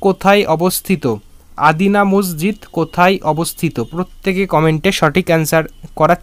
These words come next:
চেষ্টা করো। এক্ষেত্রে আমাদের সঠিক অ্যান্সার হবে আদিনা মসজিদ অবস্থিত পান্ডুয়াতে, অপশন এ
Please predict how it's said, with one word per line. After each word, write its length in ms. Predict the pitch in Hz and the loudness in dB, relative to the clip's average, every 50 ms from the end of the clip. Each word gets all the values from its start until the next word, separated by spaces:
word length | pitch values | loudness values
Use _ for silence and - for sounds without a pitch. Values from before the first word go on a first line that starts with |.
| - | -4
চেষ্টা 260 | 160 139 - - 151 135 | -4 -4 -2 -2 -4 -2
করো। 220 | 123 123 113 110 101 - - - - - - - - - - - - - - - - - - - - - - | -2 -2 -4 -4 -8 -10 -16 -20 -20 -20 -20 -20 -20 -20 -20 -20 -20 -20 -20 -20 -20 -20 -20 -20 -20 -2 -2
এক্ষেত্রে 400 | 180 185 - 214 196 226 214 233 - - 180 | 0 2 2 2 2 4 2 2 2 4 4
আমাদের 280 | 185 190 190 185 202 185 - | 4 4 4 4 2 0 0
সঠিক 260 | - 180 160 214 190 220 | -2 0 0 0 0 2
অ্যান্সার 280 | 214 214 - 208 185 165 | 2 2 2 2 0 2
হবে 120 | 170 202 202 - 165 165 | 0 0 0 2 2 2
আদিনা 280 | 160 185 190 196 196 190 | 2 2 2 4 4 4
মসজিদ 460 | 185 190 202 185 165 151 175 208 185 - 151 160 | 4 2 0 0 -2 -4 -6 -6 -4 -2 -2 0
অবস্থিত 420 | 160 175 170 - - 196 175 - 180 175 170 165 - - - - - - - - | 0 0 -4 -2 -4 -6 -2 0 -2 -2 -2 -4 -10 -20 -20 -20 -20 -6 0 2
পান্ডুয়াতে, 600 | 165 180 185 196 196 214 208 202 190 - - 143 - - | 4 4 4 4 4 4 4 4 2 2 0 -2 -2 -2
অপশন 280 | 143 - - - 190 190 190 - - | -6 -6 -4 -2 -2 -2 -2 -2 -2
এ 20 | 196 | -2